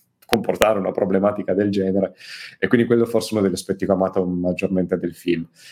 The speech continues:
Però per il resto è un film che secondo me ci prova, però non raggiunge qua pieno risultato. Era lecito secondo me aspettarsi un po' di più.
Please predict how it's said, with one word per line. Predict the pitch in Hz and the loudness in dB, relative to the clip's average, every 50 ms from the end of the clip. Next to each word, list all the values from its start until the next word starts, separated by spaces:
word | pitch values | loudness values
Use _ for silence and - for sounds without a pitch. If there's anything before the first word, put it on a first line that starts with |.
| - _ _ _ | -20 _ _ _
Però | - 117 113 123 120 | 2 2 2 2 2
per | 117 110 | 2 2
il | 107 107 | 2 2
resto | 113 127 123 - 117 | 2 2 0 0 -2
è | 101 | -2
un | 98 | 0
film | - 107 101 | 0 -2 0
che | - - | 0 0
secondo | - 110 107 110 120 | 0 2 2 2 2
me | 135 | 2
ci | 131 - - - | 2 -2 -4 -2
prova, | - 104 104 104 110 120 117 123 123 127 127 127 - - _ | 2 2 4 4 4 2 2 2 0 0 0 -4 -8 -4 _
però | - 110 104 104 104 101 104 104 101 | 2 2 4 4 4 2 2 2 2
non | 98 98 92 92 | 2 2 2 2
raggiunge | 92 95 90 90 90 87 82 - 87 - | 0 0 0 -2 -4 -6 -6 -6 -6 -4
qua | - 92 - - | -2 -2 -2 -2
pieno | - 95 87 85 85 | -4 -4 -2 -2 -2
risultato. | 85 80 87 87 - 85 82 - 87 87 - _ | -4 -4 -6 -4 -4 -4 -2 -2 -4 -6 -4 _
Era | - 110 104 107 107 | 0 2 4 2 2
lecito | 104 101 95 - 98 - - 87 | 2 0 -2 -4 -6 -6 -6 -6
secondo | - 95 - 92 85 87 | -6 -6 -6 -6 -6 -6
me | 85 82 | -6 -6
aspettarsi | 80 - - 87 - 80 78 - 80 | -8 -8 -10 -8 -6 -6 -6 -6 -8
un | 80 | -16
po' | - - - | -20 -20 -20
di | - - | -20 -20
più. | - 90 | -20 -20